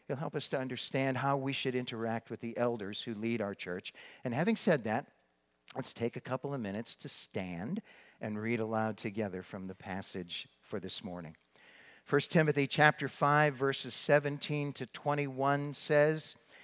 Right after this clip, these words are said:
"The elders who direct the affairs of the church well are worthy of double honor, especially those whose work is preaching and teaching." For Scripture says, "Do not muzzle an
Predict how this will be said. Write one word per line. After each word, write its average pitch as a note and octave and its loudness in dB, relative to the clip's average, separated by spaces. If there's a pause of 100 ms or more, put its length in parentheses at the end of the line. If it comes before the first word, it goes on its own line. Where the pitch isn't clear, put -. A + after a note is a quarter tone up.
(320)
"The B2 0 (120)
elders F#3 8
who A#2+ -2
direct B2+ 4
the C#3+ 2
affairs D3 2
of B2 -4
the B2 -4
church - -4
well C#3 4 (400)
are A#2+ 8
worthy D#3 2
of B2+ 0
double C3+ 6
honor, B2 0 (560)
especially D3+ 6
those A#2+ 2
whose D#3 -2
work C3 -2
is C#3 -4
preaching B2 -4
and A#2+ -4
teaching." - -6 (920)
For E3 2
Scripture B3+ 4
says, B2+ 4
"Do C#3+ -2
not F3 6
muzzle E3+ 4
an F#3+ 2